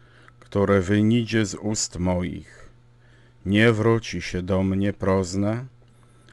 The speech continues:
ale uczyni, cokolwiekbym chciał, i zdarzy się mu w tym,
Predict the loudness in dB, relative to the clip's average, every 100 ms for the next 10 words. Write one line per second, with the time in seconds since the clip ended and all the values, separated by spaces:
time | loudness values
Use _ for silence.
0 | -4 2 4 4 2 -4 -4 0 2 2
1 | 0 -2 -4 -4 0 0 2 -2 0 -2
2 | -2 -6 -4 -4 -4 -6 -12 -18 -20 -20
3 | -20 -20 -20 -10 -6 -4 -2 4 6 6
4 | 2 -6 -4 -2 0 -2 -8 -4 0 0
5 | -2 -6